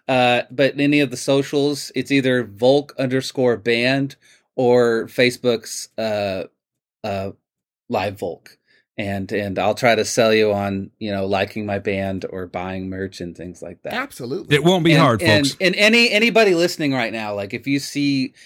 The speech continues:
Speaker 1: if you guys, I, I do this for any of the podcasts I'm on, just like, if you see Volk coming through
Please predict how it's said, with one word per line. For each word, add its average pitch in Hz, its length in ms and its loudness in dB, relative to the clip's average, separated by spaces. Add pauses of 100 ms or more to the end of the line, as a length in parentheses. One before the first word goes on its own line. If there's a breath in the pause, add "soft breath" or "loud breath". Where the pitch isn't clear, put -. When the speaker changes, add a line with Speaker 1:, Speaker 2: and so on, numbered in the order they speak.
(120 soft breath)
Speaker 1:
if 123 100 -6
you 165 80 -2
guys, 156 340 4
I, 135 120 -2 (100)
I 131 80 0
do 139 180 0
this 147 220 -2
for 127 140 -4
any 127 80 0
of 120 80 -2
the 113 40 -2
podcasts 104 460 -2
I'm 101 100 -8
on, 95 140 -8
just 90 100 -12
like, 92 120 -10
if 98 100 -8
you 107 100 -8
see 123 280 -2
Volk 120 340 0
coming 117 320 -4
through 107 460 -2